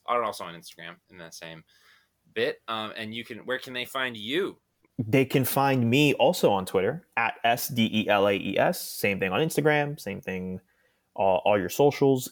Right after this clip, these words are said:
Speaker 2: And you can find my writing at gatorswire dot com. Uh, Wednesdays, I, today, Wednesday recording, I put up a column all about Billy Napier and how even though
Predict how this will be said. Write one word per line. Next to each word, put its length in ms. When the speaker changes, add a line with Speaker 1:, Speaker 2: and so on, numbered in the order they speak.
Speaker 2:
And 640
you 100
can 140
find 220
my 120
writing 460
at 220
gatorswire 720
dot 280
com. 480
Uh, 240
Wednesdays, 500
I, 100
today, 320
Wednesday 420
recording, 460
I 40
put 160
up 100
a 40
column 380
all 100
about 240
Billy 160
Napier 420
and 120
how 360
even 280
though 420